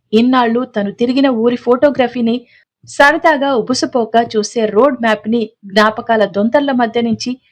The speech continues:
తీయడానికి అతడు బ్లైండ్ ఫోల్డ్ కన్నా ఎక్కువ కష్టపడాల్సి వచ్చింది. ఆ మ్యాప్ మీద ఈ త్రిభుజాన్ని ముద్రించాడు. ఆ అమ్మాయి ఇల్లు, ఏబిసిడి అన్న నాలుగు స్థానాల్లో సరిగ్గా ఎక్కడో ఒక చోట ఉండి ఉండాలి.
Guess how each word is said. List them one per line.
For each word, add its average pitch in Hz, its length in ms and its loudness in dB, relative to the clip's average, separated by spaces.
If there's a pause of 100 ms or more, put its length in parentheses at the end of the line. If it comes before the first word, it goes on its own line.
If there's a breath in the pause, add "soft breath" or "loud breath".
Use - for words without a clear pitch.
(260)
తీయడానికి 262 720 2 (120)
అతడు 208 300 0
బ్లైండ్ 240 420 0
ఫోల్డ్ 254 280 -4
కన్నా 214 300 0
ఎక్కువ 185 400 -4
కష్టపడాల్సి 254 680 -2
వచ్చింది. 214 400 -4 (440)
ఆ 190 120 2
మ్యాప్ 214 400 0
మీద 240 260 0 (380)
ఈ 254 120 4
త్రిభుజాన్ని 254 680 0 (180)
ముద్రించాడు. 208 720 -2 (360)
ఆ 196 100 2
అమ్మాయి 247 420 0
ఇల్లు, 240 320 -4 (220)
ఏబిసిడి 247 840 -2
అన్న 202 140 -2
నాలుగు 190 360 -2
స్థానాల్లో 233 760 0 (300 soft breath)
సరిగ్గా 269 520 2 (160)
ఎక్కడో 233 300 2
ఒక 269 160 2 (120)
చోట 214 160 -2
ఉండి 226 300 -2
ఉండాలి. 214 460 0